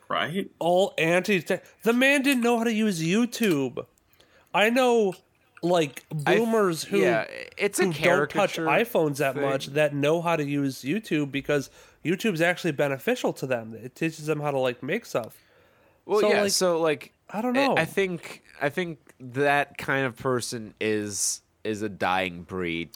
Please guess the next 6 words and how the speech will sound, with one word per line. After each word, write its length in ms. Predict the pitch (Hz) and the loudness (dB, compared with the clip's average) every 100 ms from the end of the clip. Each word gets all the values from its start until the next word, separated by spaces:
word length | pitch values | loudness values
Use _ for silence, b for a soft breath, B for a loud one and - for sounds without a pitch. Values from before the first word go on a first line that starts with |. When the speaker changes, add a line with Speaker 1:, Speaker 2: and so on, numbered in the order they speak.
| - | -14
Speaker 3:
because 520 | - - 87 92 87 | -14 -6 -4 -4 -4
of 80 | 92 | -2
Speaker 2:
Yeah. 160 | 120 | 0
Speaker 3:
how 480 | 95 90 90 87 87 b b b b b b | 0 0 0 -2 -6 b b b b b b
user-friendly, 1400 | 123 104 110 107 107 98 - 101 101 110 113 110 107 104 - _ _ _ - | -14 -6 -4 -4 -4 -6 -2 -2 0 -4 -2 -2 -2 -6 -14 _ _ _ -6
uh, 400 | 92 92 95 | -4 -2 -2